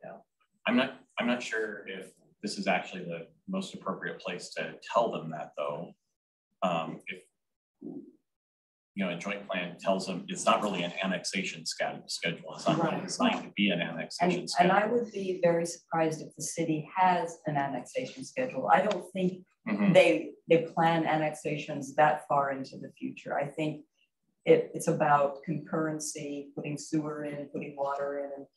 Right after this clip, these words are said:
Speaker 3: it makes sense then to annex this section.
Speaker 2: I think the point, or the part
Speaker 3: Yeah.
Speaker 2: that might be more interesting to see is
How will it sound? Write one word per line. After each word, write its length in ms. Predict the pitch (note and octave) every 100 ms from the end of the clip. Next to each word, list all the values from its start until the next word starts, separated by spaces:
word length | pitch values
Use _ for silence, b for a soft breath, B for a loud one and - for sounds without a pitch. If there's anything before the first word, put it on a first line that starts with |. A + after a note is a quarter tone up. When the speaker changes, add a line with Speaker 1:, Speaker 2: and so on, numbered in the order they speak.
| -
Speaker 3:
it 180 | A#2+ -
makes 300 | C3+ - -
sense 320 | C3+ C3 -
then 340 | - B2 C3+ B2+ _ _ -
to 160 | -
annex 400 | C3 A2 - -
this 180 | - -
section. 460 | - - - - - -
Speaker 2:
I 80 | -
think 220 | - C#3
the 60 | A2
point, 420 | - A2+ G#2+ - -
or 100 | A2+
the 80 | G3
part 280 | - C3 A#2
Speaker 3:
Yeah. 60 | A2+
Speaker 2:
that 80 |
might 180 | A#2 G#2+
be 220 | G#2+ F#2+
more 320 | F#2+ G2+ F#2+ -
interesting 540 | G#2 G2 - G2+ F#2
to 80 | -
see 460 | - A2+ G2 F#2 F2+ F2+
is 300 | E2+ E2 -